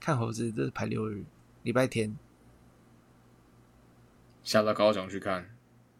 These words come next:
Speaker 1: 没有啦，阳明山啦，阳明山啦。
Speaker 2: 哦。
Speaker 1: 阳明山啦，阳明山的猴子还不会攻击人，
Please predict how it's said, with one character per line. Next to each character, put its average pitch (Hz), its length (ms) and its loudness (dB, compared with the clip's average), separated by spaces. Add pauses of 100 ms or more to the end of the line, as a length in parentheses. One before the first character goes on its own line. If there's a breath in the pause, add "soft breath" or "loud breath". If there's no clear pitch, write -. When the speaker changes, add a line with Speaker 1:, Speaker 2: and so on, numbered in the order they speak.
(140)
Speaker 1:
没 135 120 6
有 147 100 10
啦， 110 360 6 (260)
阳 139 140 6
明 156 120 2
山 156 160 -2
啦， 123 160 -6 (120)
阳 - 120 -6
明 143 80 -2
山 147 200 -4
啦。 120 40 -4
Speaker 2:
哦。 101 480 -2 (600)
Speaker 1:
阳 123 100 -4
明 135 100 0
山 131 160 -4
啦， 127 100 -4
阳 151 120 8
明 180 80 8
山 196 140 6
的 147 80 4
猴 131 160 6
子 131 160 0
还 135 200 2
不 135 240 -4
会 135 520 2 (280)
攻 143 220 4
击 120 140 4
人， 98 200 0